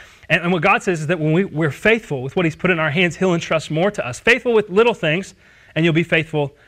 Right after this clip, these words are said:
with much. But what we often do is we're not faithful with the little things because we think, "Oh, it's little. I'll be faithful when I have big things." But God says, if you're not faithful with the little things, why would I give you more things?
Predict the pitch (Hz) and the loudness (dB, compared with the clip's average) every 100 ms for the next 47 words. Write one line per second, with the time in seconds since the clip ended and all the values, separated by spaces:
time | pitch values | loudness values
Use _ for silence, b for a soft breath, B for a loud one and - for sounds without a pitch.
0 | b b b b 151 160 175 208 151 - | b b b b -2 0 2 0 0 -6
1 | 156 180 254 196 175 160 170 143 160 175 | -2 0 2 2 0 0 0 0 0 0
2 | 196 220 196 180 175 170 175 202 175 127 | -2 0 -2 -2 -6 -6 -2 -2 -2 -10
3 | 113 - _ - 170 208 175 202 190 202 | -12 -18 _ -4 -2 0 0 0 0 0
4 | 196 - 202 180 - 165 220 220 240 226 | -2 0 0 0 -2 -4 -4 0 0 0
5 | 226 208 185 156 202 - 110 107 - b | -2 -2 -2 0 -2 -2 -16 -16 -20 b
6 | b b b b - 170 214 269 214 180 | b b b b -4 0 0 0 0 -2
7 | - 233 240 220 - 226 254 - 185 170 | -2 0 -2 -4 -2 0 0 -2 0 -2
8 | 156 b b b b b 202 208 190 196 | -2 b b b b b 0 2 2 2
9 | 294 - 185 170 - - 294 254 208 220 | 2 2 0 0 -2 0 0 2 2 0
10 | 190 202 196 170 185 247 226 135 110 - | 2 2 2 0 -2 -2 -4 -8 -8 -20